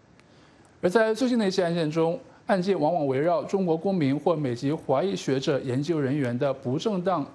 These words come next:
雇佣关系。比如，美国司法部上周三公布的一起起诉中，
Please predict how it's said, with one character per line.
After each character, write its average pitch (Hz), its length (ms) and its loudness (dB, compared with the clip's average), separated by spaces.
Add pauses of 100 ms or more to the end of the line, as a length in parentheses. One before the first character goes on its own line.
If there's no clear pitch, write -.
(140)
雇 196 180 0
佣 202 160 0
关 139 220 -2
系。 135 260 -4 (600)
比 160 80 0
如， 175 280 0
美 170 160 0
国 143 160 2
司 - 160 -4
法 175 160 2
部 160 220 -2
上 190 320 -2
周 190 160 0
三 202 260 -2
公 202 220 -2
布 196 80 -2
的 165 80 0
一 151 100 -2
起 131 360 -6
起 131 240 -6
诉 147 200 -2
中， 170 300 -2